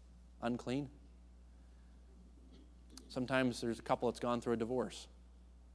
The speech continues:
You realize that divorce is not the unpardonable sin. God can actually take someone who has been divorced and still use them. And yet sometimes someone who has made some wrong choices and ends up in a divorce, or maybe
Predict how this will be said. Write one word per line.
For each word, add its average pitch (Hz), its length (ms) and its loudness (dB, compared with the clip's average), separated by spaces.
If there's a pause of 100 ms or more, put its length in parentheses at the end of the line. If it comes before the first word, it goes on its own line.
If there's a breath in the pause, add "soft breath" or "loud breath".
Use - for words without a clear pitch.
(180)
You 139 140 4
realize 147 200 12
that 123 100 0
divorce 131 400 6
is 113 100 2
not 123 240 2
the 127 60 2
unpardonable 113 520 2
sin. 120 280 -4 (1300)
God 139 240 8
can 131 100 2
actually 135 300 2
take 135 300 2
someone 113 560 0 (440 soft breath)
who 113 100 -2
has 113 180 4
been 110 160 -2
divorced 110 520 -2
and 117 140 -2
still 151 260 0
use 165 280 0
them. - 120 -8 (1600 soft breath)
And 135 80 4
yet 151 160 6
sometimes 156 560 6
someone 135 260 4
who 135 120 6
has 120 200 4 (500 loud breath)
made 139 220 6
some 143 160 4
wrong 147 200 6
choices 143 520 0 (960)
and 113 100 -4
ends 117 200 2
up 117 100 -2
in 120 80 0
a 120 60 2
divorce, 123 480 4
or 123 60 4
maybe 147 360 8